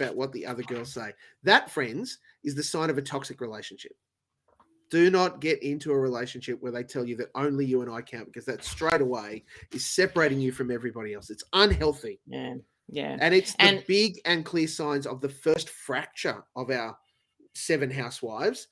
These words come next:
Speaker 2: It's
Speaker 1: where we've got these three and the O G housewives plus Simone.
Speaker 2: Yeah. Um, and I,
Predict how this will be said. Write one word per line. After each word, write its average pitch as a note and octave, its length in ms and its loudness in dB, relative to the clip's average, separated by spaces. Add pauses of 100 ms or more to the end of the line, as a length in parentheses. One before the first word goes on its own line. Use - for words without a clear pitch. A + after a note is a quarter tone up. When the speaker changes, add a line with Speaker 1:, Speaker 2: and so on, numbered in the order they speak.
Speaker 2:
It's G3 320 4
Speaker 1:
where D3+ 180 8
we've C#3 220 4
got C#3+ 340 0
these E3 300 0
three E3 640 0
and C#3 160 -2
the C#3 180 0
O D3 160 4
G C#3+ 180 -2
housewives C3 500 -4
plus - 280 -10
Simone. G#2+ 320 -14 (600)
Speaker 2:
Yeah. D3 240 -4 (640)
Um, F3 380 6
and F#3 160 6
I, E3+ 600 6